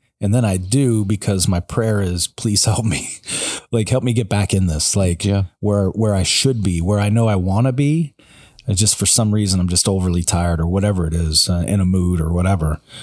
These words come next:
Speaker 1: And it doesn't take long. Once you, once you start to pray, uh, or read your Bible or do a devotion, then it all starts to,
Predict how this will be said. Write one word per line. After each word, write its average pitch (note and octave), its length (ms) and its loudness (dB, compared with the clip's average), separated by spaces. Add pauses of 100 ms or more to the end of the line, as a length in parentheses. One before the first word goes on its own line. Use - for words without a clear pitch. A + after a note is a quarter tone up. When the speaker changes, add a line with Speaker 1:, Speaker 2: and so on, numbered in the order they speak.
(160)
Speaker 1:
And G2+ 80 0
it G2 80 0
doesn't F#2+ 240 2
take - 260 -2
long. D#2 380 -2
Once G#2 320 2
you, F#2+ 260 0
once A2 340 0
you F#2+ 60 0
start E2+ 360 0
to - 80 -4
pray, F2 560 -2 (640)
uh, D#2+ 540 -2 (480)
or F2+ 240 0
read F#2 300 0
your E2+ 100 0
Bible F2 480 0
or D#2+ 100 0
do F#2+ 220 0
a F#2+ 40 2
devotion, F#2 840 0
then E2+ 120 0
it D#2+ 100 0
all D2 220 -2
starts - 460 0
to, D2 340 -2